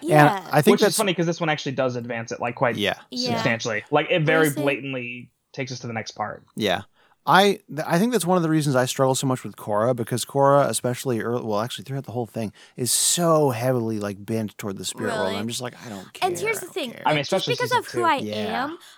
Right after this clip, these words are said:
Speaker 2: I feel like, I don't know why, but I feel like I need to like the <laughs> spirit world more. Like,
Speaker 1: <laughs>
Speaker 2: it's, like, mystical, and there's no answers, and maybe it's more about, like, the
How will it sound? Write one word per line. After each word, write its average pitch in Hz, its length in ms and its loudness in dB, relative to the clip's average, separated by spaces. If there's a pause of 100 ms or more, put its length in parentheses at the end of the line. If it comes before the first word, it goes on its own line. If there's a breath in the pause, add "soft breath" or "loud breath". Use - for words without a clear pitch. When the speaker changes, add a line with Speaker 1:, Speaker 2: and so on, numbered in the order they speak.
Speaker 2:
I 294 120 -4
feel 311 220 -8
like, 262 240 -8 (520)
I 294 120 -4
don't 403 240 -6
know 320 180 -6
why, 269 360 -4 (120)
but 269 100 -8
I 285 80 -6
feel 294 220 -6
like 311 180 -6
I 370 80 -4
need 254 420 -12 (160)
to 269 120 -10
like 220 360 -10
the 240 100 -14
<laughs> - 100 -12
spirit 285 400 -6
world 226 260 -14
more. 208 360 -16
Like, 240 320 -10
Speaker 1:
<laughs> 143 340 -4
Speaker 2:
it's, 339 160 -10
like, 403 140 -4
mystical, 330 800 -6
and 233 160 -10
there's 294 160 -10
no 330 140 -8 (100)
answers, 233 680 -10
and 226 120 -10
maybe 254 240 -8
it's 302 160 -12
more 277 240 -8
about, 247 260 -8
like, 226 220 -10 (420 loud breath)
the 190 160 -18